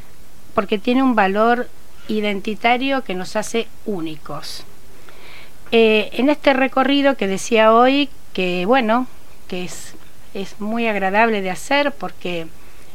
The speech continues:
en cada lugar que, que nos, que visitamos nos encontramos con lo que decía hoy, las fortalezas, el deseo de contar, mucha gente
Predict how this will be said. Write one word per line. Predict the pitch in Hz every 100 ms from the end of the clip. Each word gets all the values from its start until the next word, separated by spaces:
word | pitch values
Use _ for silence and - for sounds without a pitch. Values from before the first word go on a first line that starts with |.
| - -
en | 185
cada | 180 233 226 220 196 -
lugar | 190 185 220 226
que, | 196 180 156
que | 175
nos, | 170 170
que | - 180
visitamos | 180 - 196 254 277 254
nos | 214 196
encontramos | 170 185 175 220 226 226
con | - 180
lo | 156
que | 175
decía | 175 - 214 202 190
hoy, | 214 262 277 - - - -
las | 196 175
fortalezas, | 196 180 180 202 269 277 - 285 269 196
el | 180
deseo | 190 - 240
de | 214
contar, | - 175 175 - 262 262 254 - - - -
mucha | 214 269 - 226
gente | - 269 269 -